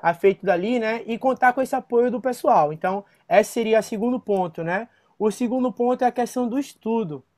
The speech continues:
Como você, a gente conversou um pouquinho, né, eu até peço desculpa se às vezes a gente mencionou peço-, um, algo um pouquinho mais, mais técnico, et cetera, mas, assim, essa parte do estudo, ela vai ser algo bem, ah, que nunca vai acabar,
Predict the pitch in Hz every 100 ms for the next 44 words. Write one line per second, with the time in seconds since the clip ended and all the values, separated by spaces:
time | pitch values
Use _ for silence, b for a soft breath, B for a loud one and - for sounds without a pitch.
0 | _ _ _ - 233 269 254 247 240 214
1 | 202 190 - 175 180 - 196 190 190 190
2 | 175 170 202 196 180 180 175 185 165 202
3 | 185 160 - 170 180 165 175 165 165 165
4 | 165 156 165 175 160 - 165 175 170 165
5 | 175 - 180 175 175 b b 165 185 196
6 | 196 196 190 190 190 175 - _ _ _
7 | _ - 180 175 - 180 202 190 190 175
8 | 180 165 190 180 180 185 170 _ - 185
9 | - 202 165 147 _ _ _ _ _ 160
10 | 180 185 220 233 233 - 208 202 - 220
11 | 247 208 190 - 165 175 190 202 196 -
12 | 208 208 208 190 226 247 262 262 254 -
13 | 185 190 190 220 240 330 294 285 294 196
14 | 139